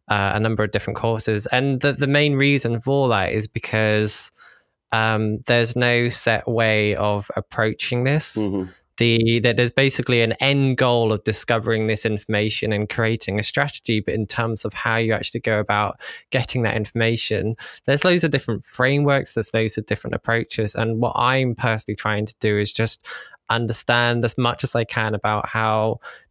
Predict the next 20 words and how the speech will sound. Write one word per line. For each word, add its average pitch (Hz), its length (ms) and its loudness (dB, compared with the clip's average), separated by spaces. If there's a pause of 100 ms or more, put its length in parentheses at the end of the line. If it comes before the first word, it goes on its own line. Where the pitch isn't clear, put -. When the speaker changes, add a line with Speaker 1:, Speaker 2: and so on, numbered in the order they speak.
Speaker 1:
different 120 340 -2
people 127 340 0
do 127 240 2
this, 107 380 0
and 113 100 0
then 110 220 0
I'm 117 240 0
going 110 240 0
to 120 100 -6
build 110 380 2
my 107 180 0
own 110 340 2
thing 104 320 -2
Speaker 2:
Mm-hmm. 98 60 -10
Speaker 1:
based 104 320 -2
on 107 100 -4
what 107 180 -4
I'm 107 180 0
comfortable - 540 -8
to - 140 -16